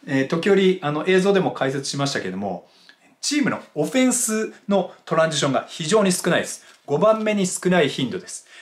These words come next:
えー、ディフェンスでは十三番目に多く与えてしまっている。まあ、ここのね、トランジションディフェンスも締めなきゃいけないと言ったらいけないんですけども、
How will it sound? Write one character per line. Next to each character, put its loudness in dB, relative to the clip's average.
え -8
ー、 -8
デ 2
ィ 2
フ 4
ェ 6
ン 4
ス -4
で 2
は 6
十 2
三 0
番 2
目 2
に 2
多 4
く -12
与 0
え -6
て -8
し -8
ま -2
っ -10
て -8
い -2
る。 -12
ま -4
あ、 -20
こ -4
こ 4
の 6
ね、 4
ト -4
ラ 4
ン 0
ジ -2
シ 2
ョ 2
ン 0
デ 0
ィ 0
フ 0
ェ 2
ン -2
ス -8
も -10
締 -4
め 2
な 4
き -6
ゃ -8
い -10
け -4
な 0
い -4
と -12
言 -10
っ -20
た -16
ら -12
い -14
け -4
な -2
い 0
ん 0
で -4
す -10
け -12
ど -8
も、 -10